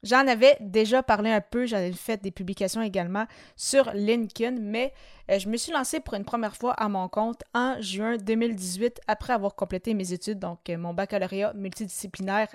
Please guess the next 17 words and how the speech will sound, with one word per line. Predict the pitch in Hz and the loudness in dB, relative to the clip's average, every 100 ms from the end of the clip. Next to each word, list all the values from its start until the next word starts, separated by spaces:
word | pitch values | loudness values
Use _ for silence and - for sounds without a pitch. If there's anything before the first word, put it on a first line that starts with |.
| - | 2
à | 220 254 - - - - | 2 2 -4 -20 -20 -10
l'Université | 185 190 254 240 214 - - - 233 | -6 2 2 2 0 -2 -8 0 2
Laval. | 226 180 170 160 151 151 - - - - | 4 2 0 -2 -6 -10 -16 -20 -20 -14
Cependant, | - - 269 - 220 196 214 - - _ - | -4 4 4 4 -2 0 0 0 -4 _ 4
quelques | 285 247 233 | 4 4 -2
mois | 220 233 | 0 0
plus | 233 220 | -2 -6
tard, | - 220 233 | 4 4 4
donc | 190 180 - | 0 -8 -10
aux | 170 202 | -4 -2
alentours | 214 208 254 254 | 0 -2 -4 -4
de | 196 | -4
mars-avril, | 175 196 226 - - 220 214 190 208 226 233 _ _ _ _ - | -2 -2 -2 -8 0 4 4 4 2 0 -4 _ _ _ _ -10
j'ai | 220 | -6
dû | 220 285 | -4 -2
me | 262 226 | -2 -2
trouver | - 214 196 240 | -6 -6 0 0